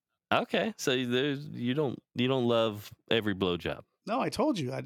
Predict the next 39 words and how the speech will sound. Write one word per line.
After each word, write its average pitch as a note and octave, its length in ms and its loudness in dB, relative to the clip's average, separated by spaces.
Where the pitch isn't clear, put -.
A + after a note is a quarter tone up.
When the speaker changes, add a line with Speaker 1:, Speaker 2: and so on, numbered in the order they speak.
Speaker 2:
you've D3+ 220 -4
had E3 200 2
some E3+ 100 0
shitty F#3 220 -2
ones. A2+ 180 0
I B2+ 100 -4
don't C#3+ 180 0
like D3 160 -4
<laughs> - 20 -6
shitty D3+ 220 0
blowjobs, B2 440 -4
no. B2+ 220 -4
Who C#3 100 0
does? C3 320 -2
Speaker 1:
I've C3 120 4
had A2+ 160 0
some A2+ 140 0
really A2 160 0
good D3 200 -2
ones. - 360 -6
Speaker 2:
Okay, G#3+ 240 -12
me C#3+ 100 -2
too. D#3+ 300 -8
So, E3 200 6
I D#3 100 8
think F3 160 6
a E3 80 0
Speaker 1:
But B2+ 180 2
I A#2+ 120 4
don't C#3 280 0
Speaker 2:
Go B2+ 100 -2
ahead. B2 140 -4
Speaker 1:
I D3 60 6
don't, D3+ 280 0
um, G#2 460 2
fantasize F#2 480 2
about D#2+ 180 0
blowjobs, - 480 -2
though. - 240 -10